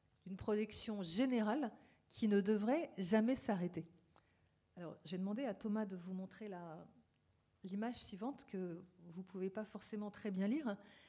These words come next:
C'est une lettre, euh, enfin, c'est un, la fin d'une lettre re-, envoyée par Godard à, à Henri Langlois.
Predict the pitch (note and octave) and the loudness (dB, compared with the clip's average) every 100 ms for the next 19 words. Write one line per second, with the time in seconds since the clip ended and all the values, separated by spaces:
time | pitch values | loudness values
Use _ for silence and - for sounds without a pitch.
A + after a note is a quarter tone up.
0 | - - - _ - G#3 - A3+ A3 D4 | -20 -20 -20 _ -6 -6 0 4 4 4
1 | F4+ - G3+ F#3 F3 F3 - F#3 E3+ E3 | 0 -2 2 2 0 -4 -6 -4 -4 -4
2 | D#3+ D3+ - - - - - _ - E3 | -8 -10 -12 -16 -20 -20 -20 _ -6 -6
3 | - - C4+ - - - E3+ G3 G3 A3 | -4 0 2 2 -4 -14 -4 0 0 0
4 | G#3+ - - - - F3 E3+ - F#3+ G3 | -4 -16 -18 -16 -6 -4 -2 -2 -2 0
5 | G#3 G#3+ G3 F3+ F#3+ G#3 G#3 F#3 E3+ E3 | 0 -2 -4 -2 -2 0 0 -2 -2 -2
6 | D#3+ - F3 F#3 A3+ G#3+ G3+ G3 G#3 | -4 -8 -2 0 2 4 4 6 4